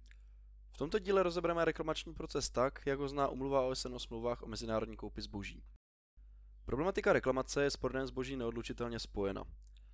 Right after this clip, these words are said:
Ne vždy funguje vše ideálně a někdy, ať už zaviněně či nikoliv, může strana kupní smlouvy plnit vadně.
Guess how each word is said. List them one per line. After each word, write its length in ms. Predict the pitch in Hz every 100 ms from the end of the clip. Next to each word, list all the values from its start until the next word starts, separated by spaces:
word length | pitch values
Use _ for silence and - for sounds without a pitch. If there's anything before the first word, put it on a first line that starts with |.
| - -
Ne 120 | 127 143
vždy 160 | 151
funguje 300 | - 156 156
vše 160 | 143 117
ideálně 540 | 107 117 131 139 143 - - -
a 60 | 113
někdy, 460 | 110 123 139 143 - -
ať 180 | 113 -
už 180 | 101 107
zaviněně 400 | 120 127 127 120
či 140 | -
nikoliv, 440 | 101 123 127 123 -
může 220 | 127 151
strana 300 | 151 156 156
kupní 260 | 147 151 165
smlouvy 280 | - 131 135
plnit 240 | 135 135
vadně. 380 | 110 107 107